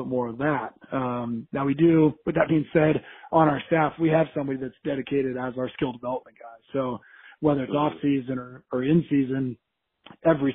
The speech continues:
Speaker 1: single day in practice, we have skill development time. So, you know, we'll have a ten minute, a fifteen minute session where guys are working on their own skill development. Um,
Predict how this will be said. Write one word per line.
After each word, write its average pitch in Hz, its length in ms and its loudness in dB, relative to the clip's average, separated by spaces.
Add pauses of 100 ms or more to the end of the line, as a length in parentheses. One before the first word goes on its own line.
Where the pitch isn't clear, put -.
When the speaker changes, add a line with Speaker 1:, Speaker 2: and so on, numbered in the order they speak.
Speaker 1:
single 139 220 -2
day 135 200 0
in 117 100 -6
practice, 135 380 -4 (120)
we 151 100 2
have 127 180 -2 (100)
skill 123 160 -6
development 110 400 -12
time. 113 420 -8
So, 127 240 -4 (320)
you 131 80 -8
know, 120 140 -4
we'll 139 260 2
have 139 220 0 (180)
a 135 80 -4 (100)
ten 131 180 -2
minute, 123 260 -4
a 117 120 -8
fifteen 131 380 -4
minute 127 260 -8
session 139 400 -4
where 123 280 -10 (360)
guys 139 280 0
are 127 80 -2
working 127 400 -4
on 123 220 -6
their 120 220 -4
own 120 200 -8 (100)
skill 123 180 -4
development. 117 640 -12
Um, 113 520 -10